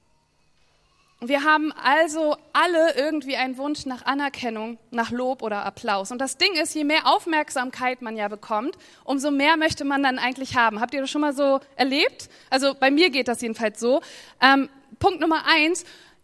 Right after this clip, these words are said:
du kriegst Applaus für etwas und das ist was Besonderes. Und dann nächste Mal, wenn man dann hier steht und keinen Applaus kriegt, denkt man, „Warte mal,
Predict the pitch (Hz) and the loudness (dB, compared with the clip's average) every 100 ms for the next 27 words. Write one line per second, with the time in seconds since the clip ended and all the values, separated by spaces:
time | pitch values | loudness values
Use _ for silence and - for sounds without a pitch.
0 | - 254 - 294 - 294 269 247 285 - | -6 -4 -2 -2 0 -2 2 2 2 -2
1 | - 269 294 311 392 - - _ _ _ | -4 -4 -2 -2 -2 -6 -18 _ _ _
2 | _ - 294 294 302 320 302 - 262 285 | _ 0 2 2 0 -2 -2 -2 0 0
3 | 339 262 254 - - - _ _ _ - | 2 0 0 -2 -6 -18 _ _ _ -2
4 | 302 311 311 403 554 381 311 285 277 277 | 2 4 6 4 4 2 4 4 4 2
5 | 262 254 269 - 277 277 277 - 403 539 | 2 2 0 0 -2 0 0 2 2 0
6 | 330 220 233 214 247 294 285 269 269 254 | 0 0 2 2 0 -4 -2 -2 0 -2
7 | 247 220 _ - 220 208 185 165 185 | -2 -8 _ -2 -2 0 -2 -4 -6